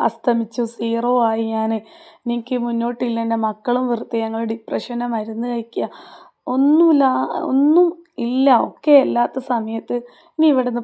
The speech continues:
പോവാന്ന് വിചാരിച്ചിട്ട് തന്നെയാണ് അത് തുടങ്ങുന്നത്. അപ്പോൾ, ആ, മരിക്കാനുള്ള എല്ലാ പ്ലാനിങ്ങും കാര്യങ്ങളൊക്കെ ഉണ്ടായിരുന്നു. ആ സമയത്തും എൻ്റെ നമ്പർ പബ്ലിക് ആയിരുന്നു. കൊ-, പല യൂട്യൂബേഴ്സിനെ വിളിച്ച് എന്നെ സപ്പോർട്ട് ചെയ്ത് എൻ്റെ വീഡിയോ ചെയ്ത്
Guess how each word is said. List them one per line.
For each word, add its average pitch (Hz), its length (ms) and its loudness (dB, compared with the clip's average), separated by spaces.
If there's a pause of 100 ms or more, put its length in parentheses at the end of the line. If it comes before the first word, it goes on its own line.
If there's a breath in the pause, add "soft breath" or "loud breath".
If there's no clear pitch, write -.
പോവാന്ന് 226 460 0
വിചാരിച്ചിട്ട് 226 480 -4
തന്നെയാണ് 226 340 -4
അത് 220 220 -2
തുടങ്ങുന്നത്. 208 560 -6 (480 loud breath)
അപ്പോൾ, 254 220 -4 (1120)
ആ, 311 160 -2
മരിക്കാനുള്ള 254 800 -2
എല്ലാ 240 200 6
പ്ലാനിങ്ങും 233 580 2
കാര്യങ്ങളൊക്കെ 233 640 -2
ഉണ്ടായിരുന്നു. 214 440 -6 (580 loud breath)
ആ 285 200 6
സമയത്തും 285 540 2 (120)
എൻ്റെ 247 180 -4
നമ്പർ 240 360 -4
പബ്ലിക് 226 540 0
ആയിരുന്നു. 220 420 -2
കൊ-, 233 260 -6
പല 233 160 0 (420)
യൂട്യൂബേഴ്സിനെ 233 680 -6
വിളിച്ച് 233 300 -6
എന്നെ 233 160 -6
സപ്പോർട്ട് 233 460 -6
ചെയ്ത് 240 160 -2
എൻ്റെ 233 160 -4
വീഡിയോ 233 340 -6
ചെയ്ത് 240 340 -4